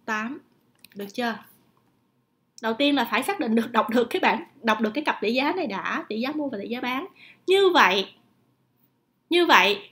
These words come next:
bây giờ trong cái th-, chọn cái tỷ giá mua hay tỷ giá bán nào để thế vô đây, thì chúng ta sẽ đi qua quy tắc tiếp theo. Là quy tắc gì? Muốn xác định tỷ giá mua của hai đồng tiền định giá,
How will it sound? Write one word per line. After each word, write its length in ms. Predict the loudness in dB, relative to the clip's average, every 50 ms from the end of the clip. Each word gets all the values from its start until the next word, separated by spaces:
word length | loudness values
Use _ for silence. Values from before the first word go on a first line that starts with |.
| _ 0
bây 140 | 2 2
giờ 400 | 4 4 4 4 4 2 2 -2 -6 -4
trong 180 | 2 2 2 2 2 -2
cái 120 | -4 -4 -4 -8 _ _ _ -12
th-, 140 | -10 -10 -10 -6 0
chọn 340 | 4 4 6 6 6 4 2 -4
cái 100 | -6 -4 -4
tỷ 140 | -2 0 0
giá 160 | 0 0 0
mua 280 | -2 -2 -2 0 0 0
hay 180 | 0 -2 -2 -2
tỷ 120 | -2 -2
giá 140 | 0 -2 0
bán 220 | 0 2 2 2 0 0
nào 200 | 0 0 0 0
để 140 | -2 -4 -6 -4
thế 220 | -2 0 4 4 6 6
vô 160 | 6 4 4
đây, 320 | 4 2 2 2 0 -4 -8 _ _ _ _ _ _ _ _ _ _ _ _ _
thì 220 | 0 2 2 2 2
chúng 160 | -2 -4 -4
ta 180 | -2 -2 -2 -2
sẽ 440 | -4 -6 -8 -8 -6 -6 -6 -6 -6 -6
đi 260 | -6 -6 -6 -8 -8 -6
qua 260 | -2 -2 -2 -2 -2 -4
quy 100 | -4 -4
tắc 180 | -4 -8 -8 -8
tiếp 120 | -8 -12 -8
theo. 360 | -2 2 4 4 4 4 2 -4 -10 _ _ _ _ _ _ _ _ _ _ _ _ _ _ _ _ _ _ _ _ _ _ _ _ _ _ _ _ _ _ _ _ -20 -14 -8
Là 220 | -4 -4 -4 -2 -4
quy 120 | -6 -4
tắc 280 | -2 -2 -4 -4 -2 0
gì? 360 | 2 2 2 0 -2 -6 -10 _ _ -20 -20 -20 -16 _ -2
Muốn 200 | 2 4 4 4 4 4 2
xác 180 | 0 -2 0 0
định 240 | -2 -2 -2 -4 -6 -6
tỷ 200 | -4 -2 -2 0
giá 180 | 0 0 0 0
mua 320 | 0 0 0 2 2 0
của 160 | 0 -2 -6
hai 220 | -4 -2 -2 0 0
đồng 200 | 0 -2 -4 -4
tiền 220 | -6 -6 -4 -4 -6
định 160 | -8 -6 -4
giá, 460 | 0 2 2 4 4 2 2 -2 -8